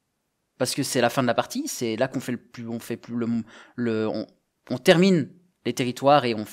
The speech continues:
on essaie de gratter le plus de points possible encore. Mais il y a plus gros à jouer. Tu préfères jouer sur la troisième ligne encore. Peut-être ça alors. Ça, ça apporte déjà plus d'intérêt. Pourquoi ? Parce que déjà, tu, en,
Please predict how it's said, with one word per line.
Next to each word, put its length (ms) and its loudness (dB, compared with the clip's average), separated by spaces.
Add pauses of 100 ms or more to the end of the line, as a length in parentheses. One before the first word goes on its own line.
(140)
on 160 -6
essaie 160 -4
de 60 -4
gratter 200 0
le 60 -6
plus 140 -10
de 80 -6
points 140 -6
possible 300 -6
encore. 320 -4 (760)
Mais 100 4
il 60 2
y 20 10
a 60 8
plus 120 0
gros 160 4
à 40 10
jouer. 240 -2 (1000)
Tu 120 -8
préfères 280 4
jouer 140 2
sur 120 0
la 80 10
troisième 360 4
ligne 180 8
encore. 440 0
Peut-être 280 4
ça 200 6
alors. 340 4 (420)
Ça, 240 4
ça 140 4
apporte 260 2
déjà 160 4
plus 180 -2
d'intérêt. 400 0 (300)
Pourquoi ? 500 4 (460)
Parce 140 0
que 80 2
déjà, 280 6
tu, 280 -4 (100)
en, 140 4